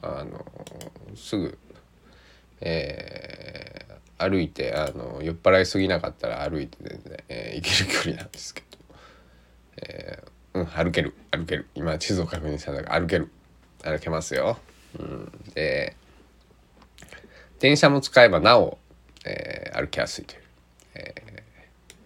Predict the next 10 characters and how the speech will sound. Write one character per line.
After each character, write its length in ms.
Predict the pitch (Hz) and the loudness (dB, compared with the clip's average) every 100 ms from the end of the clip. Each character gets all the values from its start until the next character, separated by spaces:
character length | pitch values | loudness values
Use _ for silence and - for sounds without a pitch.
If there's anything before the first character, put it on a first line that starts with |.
| - - - - - - - - - - - - - - - - _ - | -20 -20 -20 -20 -20 -20 -20 -20 -20 -20 -20 -20 -20 -20 -20 -20 _ 2
ー、 20 | |
と 60 | 95 | 2
い 60 | |
う 20 | |
と 120 | 80 78 | 4 2
こ 80 | 78 | 2
ろ 100 | 65 | 0
で 160 | - | -4
す 260 | - - - | -8 -8 -12
の 180 | - | -14